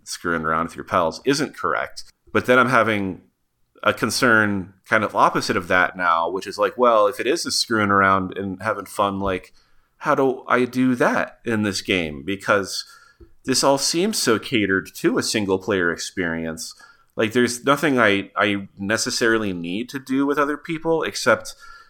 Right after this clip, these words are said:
like, one out of every thirty quests will require me to join a party of actual humans.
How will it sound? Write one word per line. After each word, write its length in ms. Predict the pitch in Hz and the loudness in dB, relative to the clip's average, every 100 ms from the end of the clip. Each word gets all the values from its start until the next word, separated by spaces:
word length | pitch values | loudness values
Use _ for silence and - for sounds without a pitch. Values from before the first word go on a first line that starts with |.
| _ _ - | _ _ -2
like, 340 | 104 101 95 | 2 2 2
one 560 | - 104 104 107 113 110 | -6 0 4 4 4 0
out 220 | 87 98 | 2 0
of 80 | 101 | 2
every 260 | 104 98 87 | 2 0 -2
thirty 540 | - - 98 101 101 | -4 0 2 2 -4
quests 720 | 101 - 90 90 - - - | -6 -2 0 0 -6 -8 -8
will 260 | 98 92 87 | -2 -2 -2
require 640 | 85 - - 95 90 90 | -6 -10 -2 2 2 2
me 220 | 92 87 | -2 -6
to 200 | 85 - | -8 -10
join 540 | 80 95 95 90 85 82 - | -6 -2 0 -2 -4 -10 -14
a 40 | |
party 400 | - 101 98 87 | -4 0 2 0
of 100 | 85 | -2
actual 400 | 78 73 - 95 | -2 -2 -4 -10
humans. 640 | 90 110 104 80 76 - | -8 -8 -6 -8 -12 -16